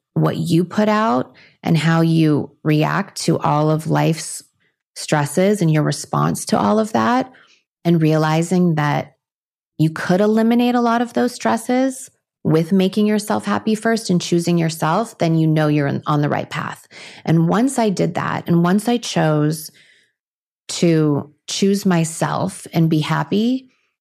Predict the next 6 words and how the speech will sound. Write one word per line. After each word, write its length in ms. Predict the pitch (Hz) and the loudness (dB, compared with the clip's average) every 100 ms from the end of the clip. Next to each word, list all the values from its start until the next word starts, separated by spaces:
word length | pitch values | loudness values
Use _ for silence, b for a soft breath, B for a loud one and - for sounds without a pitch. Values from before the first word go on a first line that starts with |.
| _ | _
so 480 | - - - - 180 | -14 -12 -6 0 2
many 240 | 196 202 | 4 4
opportunities 880 | 175 165 160 - 160 156 151 151 - | 2 0 -4 0 2 2 0 -2 -4
just 260 | - 151 - - | -4 -4 -4 -4
opened 360 | 156 151 143 | -2 0 -2
up. 280 | 143 - - | -2 -6 -12